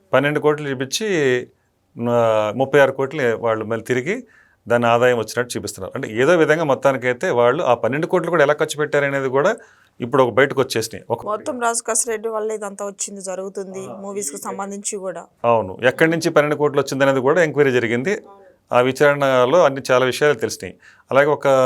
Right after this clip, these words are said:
Speaker 1: పెద్ద, ఆ, పాన్ ఇండియా పెద్ద హీరో ఒక భార్య కూడా ఇందులో ఒక కొ-,
Speaker 2: ఖాతాలోకి వెళ్ళిపోయాయి.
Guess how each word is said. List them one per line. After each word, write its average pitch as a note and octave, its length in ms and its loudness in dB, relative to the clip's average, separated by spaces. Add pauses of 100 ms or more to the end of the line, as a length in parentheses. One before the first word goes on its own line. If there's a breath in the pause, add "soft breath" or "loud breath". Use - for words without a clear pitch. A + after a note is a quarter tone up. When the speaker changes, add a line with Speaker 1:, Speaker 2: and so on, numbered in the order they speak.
(380)
Speaker 1:
పెద్ద, A2+ 220 0
ఆ, A2 680 2 (120)
పాన్ C#3 200 2
ఇండియా C3+ 380 2
పెద్ద A2+ 280 -2
హీరో B2 400 0
ఒక G#2+ 160 -2
భార్య A#2+ 360 2
కూడా B2+ 380 2
ఇందులో A2+ 320 0
ఒక A2 200 0
కొ-, G#2+ 200 -2
Speaker 2:
ఖాతాలోకి G#2 460 -4
వెళ్ళిపోయాయి. F#3+ 580 -10